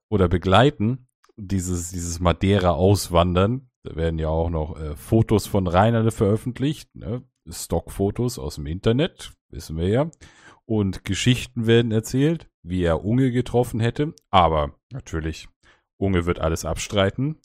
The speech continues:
ganz klar. <laughs> Das ist unfassbar.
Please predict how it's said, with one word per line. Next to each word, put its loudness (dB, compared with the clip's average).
ganz -12
klar. -2
<laughs> -8
Das -10
ist -16
unfassbar. -8